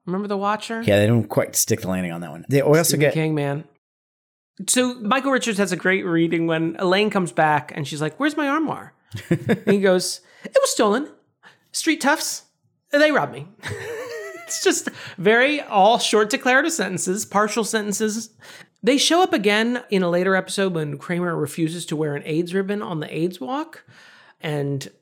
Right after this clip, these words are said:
Speaker 1: they turn around. They're like, "Hey, Bob, Ray, this guy refuses to wear a ribbon."
Speaker 2: Yeah.
Speaker 1: And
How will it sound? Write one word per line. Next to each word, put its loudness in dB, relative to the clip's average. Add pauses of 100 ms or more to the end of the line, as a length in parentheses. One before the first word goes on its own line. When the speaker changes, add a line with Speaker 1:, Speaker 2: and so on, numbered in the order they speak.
(180)
Speaker 1:
they -2
turn -6
around. -6 (100)
They're 2
like, -2
"Hey, 0
Bob, 4
Ray, 2
this 0
guy 2
refuses 2
to 2
wear 6
a 4
ribbon." 4
Speaker 2:
Yeah. -4 (120)
Speaker 1:
And -2